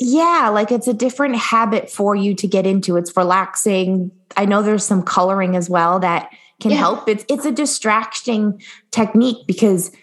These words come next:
Speaker 1: stress, when we built up, we, there's so, it has to be released some way. That's why my go-to recommendation is to release that through exercise. It's the best
Speaker 2: Yeah.
Speaker 1: way to feel better right after you're done and somehow deal with it. But mentally,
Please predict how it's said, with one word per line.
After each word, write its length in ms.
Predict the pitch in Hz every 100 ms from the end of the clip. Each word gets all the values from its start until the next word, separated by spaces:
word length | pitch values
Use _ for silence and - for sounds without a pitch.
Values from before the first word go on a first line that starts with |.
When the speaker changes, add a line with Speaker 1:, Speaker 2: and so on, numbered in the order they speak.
| _ _ _ _ _ _ -
Speaker 1:
stress, 680 | - - 247 302 302 - -
when 220 | 240 240
we 140 | 233
built 400 | 190 208 202 214
up, 260 | 214 240 -
we, 180 | 220 196
there's 220 | 214 214
so, 140 | - 294
it 80 |
has 240 | 240 285 311
to 80 | 349
be 140 | 294
released 360 | 226 220 214 -
some 200 | 190 160
way. 140 | -
That's 220 | 190 208 277
why 340 | 269 247 208 - -
my 200 | 214 202
go-to 520 | 190 190 190 - 208
recommendation 720 | 190 190 185 180 180 214 294
is 180 | 240 185
to 140 | -
release 400 | 214 196 170 190
that 240 | - 180 -
through 200 | 175 160
exercise. 580 | 156 - 170 - 185 175
It's 120 | 175
the 100 | 185
best 300 | 180 190 196
Speaker 2:
Yeah. 120 | -
Speaker 1:
way 340 | 185 175 175 175 - _
to 120 | -
feel 300 | 233 - 320
better 460 | 247 233 233 220 - - _
right 320 | 196 208 226
after 320 | 220 220 - 220
you're 200 | 185 175
done 500 | 170 175 175 269 480 - - - -
and 560 | 196 196 190 185 170 - - _ _
somehow 600 | - - 370 349 302 233
deal 260 | 226 190 196
with 200 | 180 160
it. 160 | 143 -
But 160 | 185
mentally, 720 | 233 311 339 339 294 277 254